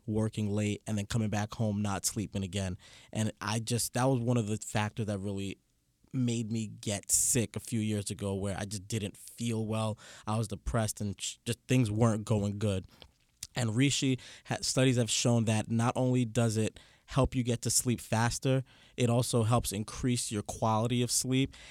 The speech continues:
and then also helps you stay asleep longer. But again, like I said before, with anything, any supplement, any food that you're taking, is really all about the consistency. You have to h-,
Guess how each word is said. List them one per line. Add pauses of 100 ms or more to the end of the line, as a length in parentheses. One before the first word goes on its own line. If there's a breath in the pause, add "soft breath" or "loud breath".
(140 loud breath)
and
then
also
helps
you
stay
asleep
longer. (300 loud breath)
But
again,
like
I
said
before,
with
anything,
any
supplement,
any
food
that
you're
taking, (220 loud breath)
is
really
all
about
the
consistency.
You
have
to
h-,